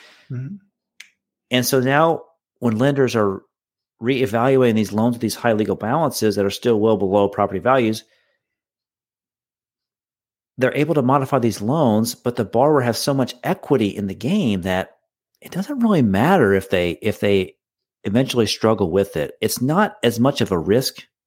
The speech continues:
Speaker 2: as it is when it, when it was through the Great Recession.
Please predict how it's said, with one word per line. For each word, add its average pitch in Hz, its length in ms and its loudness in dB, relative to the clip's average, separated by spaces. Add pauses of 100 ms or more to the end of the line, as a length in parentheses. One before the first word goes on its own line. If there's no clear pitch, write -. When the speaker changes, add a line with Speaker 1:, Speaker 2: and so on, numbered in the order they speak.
(220)
Speaker 2:
as 110 200 0
it 104 160 -4
is 104 540 0 (1120)
when 117 260 2
it, - 260 -2
when 120 140 0
it 107 60 0
was 107 160 0
through 104 120 -4
the 101 80 -4
Great 104 180 0
Recession. 113 460 -4